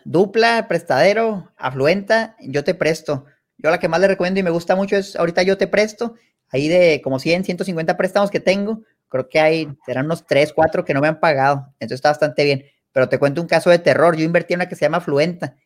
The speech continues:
Justamente hoy voy a poner un video donde digo que ya no invierto ahí, porque yo ahí tenía a lo mejor cien préstamos, pero vencidos había veinte, o sea, era algo exagerado. Entonces ahí sí ya es difícil. Si hasta cierto punto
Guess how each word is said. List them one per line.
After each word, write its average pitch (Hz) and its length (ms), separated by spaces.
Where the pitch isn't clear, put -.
Justamente 156 460
hoy 170 80
voy 175 100
a 175 60
poner 160 200
un 170 100
video 180 320
donde 143 180
digo 147 120
que 143 120
ya 139 80
no 156 80
invierto 165 360
ahí, 180 280
porque 131 300
yo 131 100
ahí 156 140
tenía 165 260
a - 20
lo 165 60
mejor 151 200
cien 170 180
préstamos, 175 580
pero 120 180
vencidos 135 320
había 131 220
veinte, 165 420
o 135 40
sea, 135 120
era 131 100
algo 147 140
exagerado. 151 580
Entonces 135 200
ahí 131 180
sí 151 140
ya 143 160
es 143 60
difícil. 151 540
Si - 100
hasta 127 160
cierto 143 320
punto 165 480